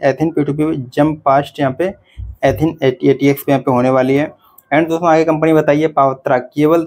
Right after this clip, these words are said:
तीन या अधिक diamond package वालों खाते में ही एटीएच wasting round के पात्र होंगे, ओके। And आगे दोस्तों बात करूँ यहाँ पे कंपनी की तरफ से यहाँ पे क्या कुछ कहा जा रही है यहाँ पे दोस्तों, तो असंद्र मिल के इन खातों में दो सौ पचास एटीएच को ऐसे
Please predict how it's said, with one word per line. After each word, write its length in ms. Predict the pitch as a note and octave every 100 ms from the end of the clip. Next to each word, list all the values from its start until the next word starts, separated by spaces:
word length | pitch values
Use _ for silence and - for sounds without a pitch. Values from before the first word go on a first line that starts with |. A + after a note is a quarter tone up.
| -
तीन 220 | D#3 D#3+
या 140 | E3
अधिक 280 | C#3+ C#3 D3+
diamond 320 | C#3+ C3+ D3 C#3+
package 280 | C3 C#3
वालों 240 | C3+ C3 C3+
खाते 300 | - B2+ C#3
में 120 | C#3
ही 100 | D3
एटीएच 320 | - C3 C#3 C3+
wasting 380 | B2+ B2+ C#3
round 280 | C3 B2+ B2
के 80 | C3
पात्र 340 | - B2+ B2+ C#3+
होंगे, 400 | A#2+ A#2 A2+ A2+
ओके। 320 | - _ E3+ G#3+ _ _ _ _ _ - -
And 160 | D3 E3+
आगे 260 | C#3+ C#3 F3
दोस्तों 360 | E3+ - E3+
बात 240 | D3 C#3+ -
करूँ 160 | D#3+
यहाँ 100 | D#3
पे 80 | D#3
कंपनी 380 | D3+ C#3 C#3+ D3+
की 80 | D3+
तरफ 240 | C#3+ C#3+
से 80 | D3
यहाँ 100 | C#3+
पे 80 | C#3+
क्या 200 | D3 C3+
कुछ 220 | D3+ D3+
कहा 240 | - C#3 C#3
जा 200 | C#3 C3+
रही 100 | C#3
है 40 |
यहाँ 120 | C#3+
पे 120 | C#3+
दोस्तों, 320 | D#3 D3+ D3 D#3
तो 120 | -
असंद्र 480 | D3 C3 C3 C3+ D3+
मिल 200 | D3 D3
के 160 | D#3+
इन 120 | D3 C#3+
खातों 280 | C3 B2 C#3+
में 120 | C#3
दो 100 | C3+
सौ 120 | C3+ C#3+
पचास 380 | B2 C3+ D3
एटीएच 300 | D3 C3 C#3
को 220 | - C#3+ -
ऐसे 460 | B2+ - F3 F#3+